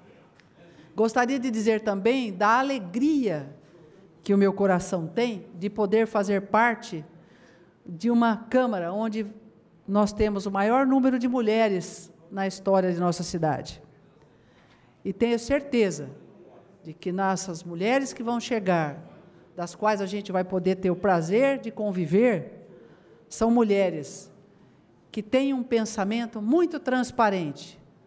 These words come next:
de que a mulher caminha ao lado do homem. Jamais devemos caminhar à frente, mas atrás também não. Então, caminharemos ao lado, tenho certeza da competência das mulheres que estão chegando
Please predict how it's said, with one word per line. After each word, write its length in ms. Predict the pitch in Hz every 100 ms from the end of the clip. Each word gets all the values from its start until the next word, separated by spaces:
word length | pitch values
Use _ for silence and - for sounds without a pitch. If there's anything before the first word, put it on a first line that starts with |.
| _ _ -
de 120 | 180
que 100 | 214
a 60 |
mulher 640 | 214 196 196 254 262 247 -
caminha 380 | - 233 240 240
ao 100 | 226
lado 480 | 214 233 254 247 208
do 140 | 190
homem. 480 | 180 170 156 143 139 - - _ - - - -
Jamais 1000 | 156 208 202 196 262 294 285 - - - _
devemos 500 | 185 196 190 214 196
caminhar 440 | - 185 180 175 170
à 80 | 165
frente, 520 | - 254 294 285 - -
mas 240 | 185 175
atrás 520 | 175 170 190 220 254 -
também 340 | 240 214 202
não. 320 | 175 156 131 - - - - - -
Então, 140 | 180 185
caminharemos 680 | 196 196 190 180 175 165
ao 120 | 156 151
lado, 480 | 185 233 233 240 233 - - _
tenho 200 | - 190
certeza 760 | 180 202 185 208 214 196 185 160 - - -
da 140 | 170
competência 920 | 190 180 180 165 226 254 277 277 208
das 240 | 180 185 170
mulheres 480 | 170 180 190 170 -
que 100 | 160
estão 240 | - 165
chegando 640 | 160 151 165 202 262 262